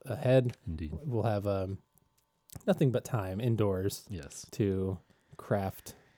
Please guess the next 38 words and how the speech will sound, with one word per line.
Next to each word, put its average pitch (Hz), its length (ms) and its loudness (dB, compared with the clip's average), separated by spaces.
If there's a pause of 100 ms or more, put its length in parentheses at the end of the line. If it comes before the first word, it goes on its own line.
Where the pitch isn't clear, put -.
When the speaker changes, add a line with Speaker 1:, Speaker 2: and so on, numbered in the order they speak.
(760)
Speaker 2:
So 117 100 -2
many 101 180 4
Speaker 1:
Uh, 98 60 2
Speaker 2:
hours 98 140 0
of 95 80 -6
pods, 95 800 -2
so - 180 -4
many 95 440 0 (400)
hours 95 340 -2
of 90 160 -4 (280)
horror 90 200 4
punk. 87 400 0 (200)
Speaker 1:
Mm-hmm. 98 380 -2 (220)
Speaker 2:
It's 104 100 -6
all 82 100 -2
coming 80 240 -4
true. 76 240 -6 (280)
Speaker 1:
It's - 80 -4
all 107 100 4
coming 107 180 0
true. 107 200 0
Dreams, 147 640 4
dreams 147 240 8
do 131 120 4
come 120 180 4
true. 98 380 4 (720)
Um, 107 400 2 (240)
<clears throat> 170 420 6
but 170 280 6
yeah, 220 160 2
let's, - 400 0
let's 202 200 2
talk 156 260 0
a 156 60 4
little 127 200 6
bit 117 160 6
about, 101 540 2 (720)
um, 98 380 0